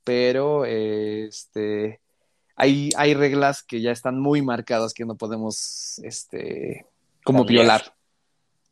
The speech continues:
Speaker 1: Cambiar.
Speaker 2: Sí, o sea,
Speaker 1: Ay.
Speaker 2: esto, esto jamás es un decreto, simplemente es una opinión, un momento para escucharnos, eh, debatir un poco y ya saben, pasarla bien.
Speaker 1: Y, eh,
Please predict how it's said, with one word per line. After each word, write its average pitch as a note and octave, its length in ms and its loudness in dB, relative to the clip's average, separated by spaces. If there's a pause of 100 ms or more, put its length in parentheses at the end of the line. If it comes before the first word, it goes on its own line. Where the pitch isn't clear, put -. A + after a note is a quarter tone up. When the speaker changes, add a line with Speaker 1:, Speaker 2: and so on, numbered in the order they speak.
(1200)
Speaker 1:
Cambiar. C3+ 420 4
Speaker 2:
Sí, B2+ 40 8
o A2+ 80 6
sea, B2 180 4
Speaker 1:
Ay. B2 140 6
Speaker 2:
esto, A2+ 360 0
esto C#3 200 2
jamás C3 300 4
es C3+ 100 0
un C#3+ 100 0
decreto, G#2+ 500 2
simplemente A2+ 480 -2
es - 80 -2
una A2+ 100 -2
opinión, E3 400 0
un F3 100 0
momento D3+ 300 -2
para C#3 160 2
escucharnos, G#3 680 2
eh, C3 340 2
debatir A#2+ 420 2
un D3+ 80 -4
poco G#3+ 380 0
y E2+ 280 2 (640)
ya D#3 160 6
saben, E2+ 400 0
pasarla D#3 360 4
bien. E2 180 -2 (1300)
Speaker 1:
Y, D#3+ 340 2
eh, D#3+ 240 4